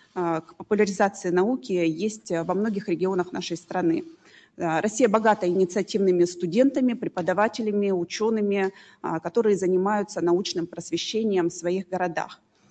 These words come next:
И исходя из консультаций с экспертным, журналистским сообществом, в этом году предлагается утвердить, а, девять номинаций, а, и пять специальных. Я попрошу переключить следующий слайд. А, среди них научный журналист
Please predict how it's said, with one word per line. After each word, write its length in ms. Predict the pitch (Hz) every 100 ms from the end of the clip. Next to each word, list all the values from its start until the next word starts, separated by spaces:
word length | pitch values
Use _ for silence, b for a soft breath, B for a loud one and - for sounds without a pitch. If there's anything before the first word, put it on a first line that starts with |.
| b b
И 220 | - 190 190
исходя 380 | 190 226 208
из 140 | 208 208
консультаций 920 | 196 185 175 - 208 190 - 175 160
с 140 | 165
экспертным, 680 | 190 - - 262 - 277 247
журналистским 600 | 190 190 180 208 - 240
сообществом, 840 | - 233 233 - 220 - 208 202 - B B
в 60 | -
этом 240 | 226 226
году 260 | 180 170 240
предлагается 720 | 240 190 175 165 208 208 -
утвердить, 640 | 165 - 170 165 214 220 -
а, 260 | 180 170 170
девять 560 | 165 208 220 - - _ -
номинаций, 840 | 185 180 175 240 - 269 262 - -
а, 180 | 180 175
и 160 | -
пять 240 | 214 202 -
специальных. 640 | - - 175 151 - -
Я 100 | -
попрошу 460 | - - 185 - 170
переключить 480 | - 160 170 - -
следующий 400 | - 160 - 165
слайд. 280 | - - - B B B B B B B
А, 380 | 170 160 143 -
среди 400 | - - 202 269
них 320 | 254 180 -
научный 600 | 175 202 233 - 202 175 -
журналист 720 | 190 214 208 202 180 -